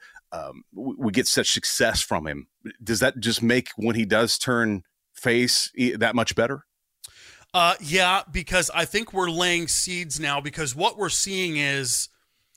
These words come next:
Speaker 2: you know, a lot of the, the demeanor that Roman was carrying,
Speaker 1: Mm-hmm.
Speaker 2: uh, last night was not necessarily of not confidence, but conflicted.
Speaker 1: Mm.
Speaker 2: Like,
Speaker 1: Yeah,
Speaker 2: "Hey,
Speaker 1: he did
Speaker 2: you're
Speaker 1: seem
Speaker 2: back.
Speaker 1: conflicted.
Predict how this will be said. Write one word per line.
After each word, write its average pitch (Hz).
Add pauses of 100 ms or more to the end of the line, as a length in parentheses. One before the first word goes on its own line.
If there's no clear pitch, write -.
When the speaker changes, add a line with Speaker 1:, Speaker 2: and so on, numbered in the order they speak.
(240)
Speaker 2:
you 180
know, 175
a 170
lot 185
of 208
the, 180
the 156
demeanor 156
that 131
Roman 151
was 139
carrying, 147
Speaker 1:
Mm-hmm. 85 (160)
Speaker 2:
uh, 135
last 131
night 135
was 143
not 226
necessarily 185
of 135 (420)
not 160
confidence, 156
but 139 (320)
conflicted. - (380)
Speaker 1:
Mm. 151
Speaker 2:
Like, 139
Speaker 1:
Yeah, 165
Speaker 2:
"Hey, 143
Speaker 1:
he -
did -
Speaker 2:
you're 240
Speaker 1:
seem 214
Speaker 2:
back. 139
Speaker 1:
conflicted. 78